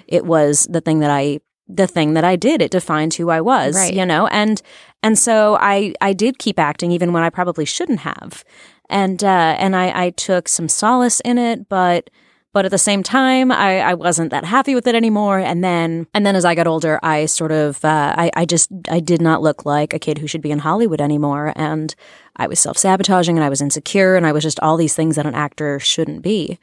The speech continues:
Speaker 2: Right.
Speaker 1: And, uh, and that's when, you know, the mutual breakup happened.
Speaker 2: You're growing up and it's such an exaggerated period. So how did it affect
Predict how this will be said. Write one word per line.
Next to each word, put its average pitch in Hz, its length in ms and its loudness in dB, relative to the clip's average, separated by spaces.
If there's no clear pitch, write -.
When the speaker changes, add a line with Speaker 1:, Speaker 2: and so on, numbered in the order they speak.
Speaker 2:
Right. 180 260 -4
Speaker 1:
And, 156 400 0
uh, 156 400 2
and 165 160 2
that's 147 220 0
when, 147 300 0
you 160 80 4
know, 127 140 -2
the 156 100 0
mutual 135 360 -4
breakup - 400 -4
happened. - 460 -10
Speaker 2:
You're 202 160 -2
growing 240 320 4
up 202 140 2
and 196 280 0
it's - 180 -2
such 196 180 0
an 196 60 2
exaggerated 170 480 0
period. 202 200 0
So 190 80 -4
how 233 300 -2
did 254 260 2
it 196 120 2
affect - 640 -2